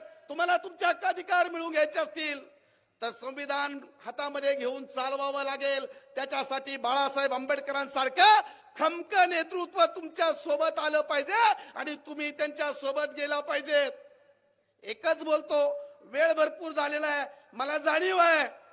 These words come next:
आमचे नेते सत्ताधाऱ्या पक्षांच्या बरोबर आहेत.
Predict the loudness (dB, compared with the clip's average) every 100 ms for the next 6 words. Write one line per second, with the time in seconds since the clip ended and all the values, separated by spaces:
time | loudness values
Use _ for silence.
0 | _ _ _ _ -6 -4 -2 4 4 4
1 | 0 2 2 2 -6 0 2 2 2 0
2 | -2 -6 -10 -2 0 2 2 2 4 4
3 | 4 2